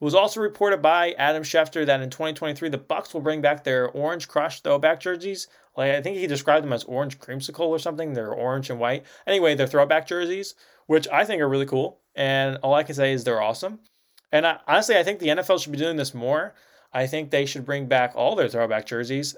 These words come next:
I, I, they kinda got away from that, and I'm not really sure why, but I enjoyed seeing all the throwback jerseys, at least, uh, when I was younger, and I saw 'em all the time. I know in two thousand eleven they used to do it a lot, and in two thousand twelve the same thing, and they kinda got away from that, and then they did, uh, all these different uniform things with all colors and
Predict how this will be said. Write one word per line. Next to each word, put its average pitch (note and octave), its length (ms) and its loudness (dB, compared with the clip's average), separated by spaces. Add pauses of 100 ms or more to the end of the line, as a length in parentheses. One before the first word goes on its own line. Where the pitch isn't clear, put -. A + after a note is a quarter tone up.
I, - 160 -4
I, D3+ 60 -6
they D#3 120 -4
kinda B3+ 200 2
got C4 140 4
away C3 220 2
from A3 180 -10
that, A3+ 180 2
and D3+ 100 -2
I'm B2+ 100 -2
not C3+ 80 0
really C#3 200 0
sure C3+ 180 -2
why, C3 380 0 (320)
but D3 100 2
I D3+ 60 6
enjoyed D3+ 400 0
seeing D#3 320 -4
all D3 160 2
the D3 200 2
throwback D3+ 360 0
jerseys, D3 440 -2
at - 140 -10
least, C3+ 400 -8 (160)
uh, A#2 160 -4
when B2 140 -2
I C3 60 2
was B2 180 -2
younger, C#3 280 -2
and B2 100 -2
I A2 80 -2
saw B2+ 200 0
'em B2+ 120 -2
all A#2+ 80 2
the A#2+ 100 -6
time. C3+ 360 -4 (340)
I C#3 40 -4
know G3 120 2
in G#3 60 -2
two - 120 -8
thousand D#3+ 240 4
eleven C#3+ 260 2
they B2+ 100 -4
used B2 160 -8
to - 40 -12
do B2+ 120 -2
it A#2 40 2
a A2 40 0
lot, A2+ 360 -2 (300)
and C3 80 -8
in B2+ 40 -4
two A#2+ 60 -12
thousand C3 280 2
twelve C3+ 200 2
the A#2+ 60 -6
same C3+ 200 -4
thing, C#3 120 -4
and C#3 100 -2
they C#3 60 0
kinda D#3 200 2
got D3 120 4
away C#3 180 2
from D3+ 160 -8
that, D3 240 2
and C3 100 -6
then C3+ 100 -4
they C#3 80 -2
did, C3+ 260 0
uh, A#2+ 240 2 (240)
all D#3 100 4
these D#3+ 140 0
different C#3+ 280 -4
uniform C#3 440 -2
things C3+ 320 -4
with - 140 -14
all B2+ 240 -2
colors B2+ 560 0
and G#2 200 -12